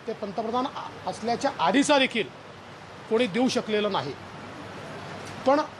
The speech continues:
यात सगळ्यात वाईट गोष्ट अशी होती की ज्या प्रकारे अंगविक्षेप करून त्यांनी पंतप्रधानांची नक्कल करण्याचा प्रयत्न केला,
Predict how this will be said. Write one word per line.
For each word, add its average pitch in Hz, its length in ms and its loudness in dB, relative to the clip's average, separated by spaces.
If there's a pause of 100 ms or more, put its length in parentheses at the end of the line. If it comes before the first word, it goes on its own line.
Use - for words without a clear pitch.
(380)
यात 240 260 4
सगळ्यात 226 500 2
वाईट 233 320 4
गोष्ट 269 280 2
अशी 240 220 2
होती 180 420 0 (680)
की 247 100 0
ज्या 196 300 6
प्रकारे 254 540 4 (140)
अंगविक्षेप 262 840 2
करून 240 240 6 (1040)
त्यांनी 233 380 4
पंतप्रधानांची 240 1080 0
नक्कल 214 520 4
करण्याचा 262 400 2
प्रयत्न 220 360 -2
केला, 175 340 0